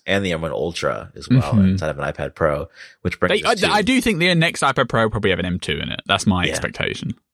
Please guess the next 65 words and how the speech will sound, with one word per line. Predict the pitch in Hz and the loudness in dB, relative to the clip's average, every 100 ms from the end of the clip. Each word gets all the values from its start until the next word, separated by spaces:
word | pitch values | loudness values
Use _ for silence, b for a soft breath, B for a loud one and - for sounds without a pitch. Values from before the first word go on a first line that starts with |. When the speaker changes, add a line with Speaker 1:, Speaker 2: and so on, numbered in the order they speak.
| - | -4
Speaker 1:
Yeah, | 65 - | -4 -6
same. | - - | -12 -10
Speaker 2:
So | - | -2
they'll, | 98 101 101 - | 2 4 2 2
they'll | 107 104 | 2 2
announce | 101 98 85 | 2 0 0
it, | 80 | -2
like, | - 82 - | -2 -4 -4
September, | - - 85 87 | -6 -2 -2 -2
October, | - 78 76 82 | -4 -4 -4 -6
and | - | -6
it'll | - | -6
have | - | -2
an | |
M | 71 - | -2 -2
two | - | -4
in | - | -4
it. | - - _ _ _ - | -6 -10 _ _ _ -10
Speaker 1:
Yeah, | 73 71 87 - | -8 -8 -10 -14
which, | 95 - | -12 -10
which | - - | -8 -4
will | 92 | 0
finally | 95 87 | 0 -2
make | 78 - | -4 -4
sense | 76 71 - | -6 -6 -4
with | |
I | 67 64 | -2 0
O | |
S | 67 - | -2 -4
seventeen. | 65 - - 101 | -6 -8 -14 -16
So | - - - | -16 -18 -16
Speaker 2:
<laughs> | - | 2
Speaker 1:
not | 156 | 2
that | - - - - - | 4 2 2 0 0
O | |
S | - 1077 | 0 -2
seventeen. | - - 95 - B B B B | -4 -4 -6 -6 B B B B
Yeah, | 135 | -2
but | 123 | 0
that | 165 175 | 0 0
brings | 180 | 0
us | 170 | 2
to | |
the | 160 | 2
M | 143 | 2
one | 139 | 2
Ultra, | 147 - 156 | 2 2 2
which | 120 131 | 2 0
is | 127 | -2
a | |
new | 131 147 | -2 -2
chip | - 247 - | 2 0 0
in | 135 | -4
the | 135 | -2
M | 139 | -2
one | 156 | -4
family. | 156 269 214 151 104 _ _ _ _ | -4 -6 -4 -8 -10 _ _ _ _
Speaker 2:
Yes. | - 139 226 127 - - - - - _ _ _ _ _ | 2 4 4 2 0 -4 -4 -6 -10 _ _ _ _ _
And | 147 170 | 2 4
interestingly, | 208 190 170 156 143 | 4 2 2 4 4
this | 127 131 - | 4 2 2
was, | 117 | 4
uh, | 113 | 4
John | 107 107 | 4 2
Ternus, | - 170 165 165 | 4 2 4 2